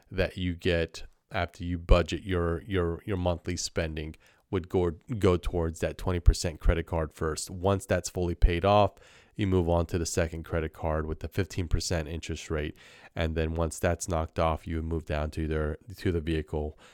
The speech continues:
uh, with the lower interest rate. Okay, so that's the, the avalanche. The second one is called the,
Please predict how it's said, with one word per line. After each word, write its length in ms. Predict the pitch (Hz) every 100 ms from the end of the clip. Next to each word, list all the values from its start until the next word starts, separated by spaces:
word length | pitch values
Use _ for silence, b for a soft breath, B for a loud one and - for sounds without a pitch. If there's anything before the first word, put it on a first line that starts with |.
| B -
uh, 140 | 80
with 160 | 82 85
the 80 | 82
lower 260 | 85 80
interest 400 | 82 82 82 -
rate. 240 | 82 78 - _ _ _ _ _ _ _ - -
Okay, 240 | 98 98 B B B
so 120 | - 104
that's 300 | 113 139 -
the, 380 | 135 113 104
the 260 | 98 95 92
avalanche. 760 | 101 92 82 80 78 - - - _ _ _ b b b
The 60 | 95
second 580 | - 139 151 165 123 - -
one 480 | - 95 90 90 92
is 240 | 104 87
called 580 | - - 90 85 85 - -
the, 680 | 98 92 85 85 85 82